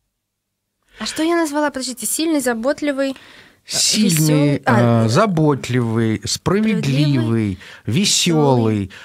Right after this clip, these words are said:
Speaker 2: эм.
Speaker 1: Вот, э, последнее я и забыла.
Speaker 2: И последнее я-то тоже забыл.
Speaker 1: Так, ладно,
Speaker 2: А вот,
Speaker 1: давайте
Speaker 2: но,
Speaker 1: дальше тогда.
Speaker 2: но это, это не так с-, не так важно, да, то есть мы же сейчас не пытаемся на этом все построить. Но вот, по крайней мере, э,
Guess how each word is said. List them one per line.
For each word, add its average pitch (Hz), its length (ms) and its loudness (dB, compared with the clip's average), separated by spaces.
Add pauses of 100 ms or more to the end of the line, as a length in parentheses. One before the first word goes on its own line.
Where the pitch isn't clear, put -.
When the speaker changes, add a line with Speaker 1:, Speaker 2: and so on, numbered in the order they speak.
(120)
Speaker 2:
эм. 95 520 -2 (160)
Speaker 1:
Вот, 247 180 -2
э, 277 320 0
последнее 285 540 -2
я 269 140 0
и 277 60 0
забыла. 208 560 -6
Speaker 2:
И 120 100 -2
последнее 156 560 0
я-то 143 280 0
тоже 190 280 0
забыл. 120 380 2
Speaker 1:
Так, - 180 0
ладно, 240 480 0
Speaker 2:
А 123 100 2
вот, 120 280 0
Speaker 1:
давайте 147 40 -2
Speaker 2:
но, 165 140 2
Speaker 1:
дальше 139 340 -2
тогда. 190 260 -8 (440)
Speaker 2:
но 180 140 2
это, 143 240 -4
это 175 240 -2
не 185 100 2
так 185 300 -2
с-, 147 280 -2
не 165 160 2
так 175 280 0
важно, 123 480 2
да, 139 160 0
то 131 120 -4
есть - 120 -6
мы 120 140 0
же - 60 -4
сейчас - 400 -4
не 123 100 -2
пытаемся - 460 -2
на 127 80 2
этом 123 200 -2
все - 160 -4
построить. 135 420 -2 (300)
Но 135 220 0 (160)
вот, 143 320 -4
по 151 120 2
крайней 175 400 0
мере, 151 460 0
э, 98 580 0